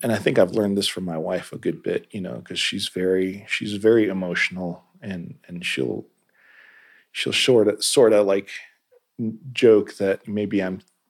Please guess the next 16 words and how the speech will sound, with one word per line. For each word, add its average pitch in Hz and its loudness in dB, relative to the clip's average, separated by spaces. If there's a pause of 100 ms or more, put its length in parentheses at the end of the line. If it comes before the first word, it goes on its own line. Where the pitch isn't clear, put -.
(280)
you - -6
know, - -6
I'll - -4
say - 0
that 92 0
she's - -2
too 110 4
emotional. 90 -6
And, 85 -16
and - -12
sometimes 165 0
I 104 2
do 87 -6
say 85 -8
that, 87 -4
but, - -8